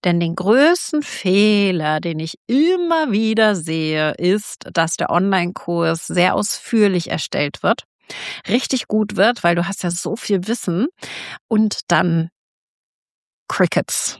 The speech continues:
nichts, Leere. <laughs> Sehr f-, der verstaubt irgendwo im Regal, keiner kauft ihn und ja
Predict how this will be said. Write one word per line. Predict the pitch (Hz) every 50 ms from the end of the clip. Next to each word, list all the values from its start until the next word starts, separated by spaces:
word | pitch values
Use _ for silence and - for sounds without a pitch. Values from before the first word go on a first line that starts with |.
| _ -
nichts, | 185 185 180 - - - - - - - - _ _ _ _ _ _ _ _ _ -
Leere. | - 170 156 165 160 156 - 170 160 156 - _ _ _ -
<laughs> | - - - - - - - - - 175 - - _ _ - - - - - - - - - - - - -
Sehr | - - 190 170
f-, | 170 - - - - _ - - -
der | 196 170
verstaubt | - - 202 - - - - - 226 262 294 - - - - -
irgendwo | - - 214 202 214 196 - -
im | - 180 170
Regal, | 160 170 165 156 160 175 180 185 196 190 175
keiner | - - 175 175 175 165
kauft | - - - 156 170 170 - - -
ihn | - 165 165 165
und | 175 - 160 165 160 160 - - - - - - - - - - - - - - _ _ _
ja | - 196 202 208 185 147 -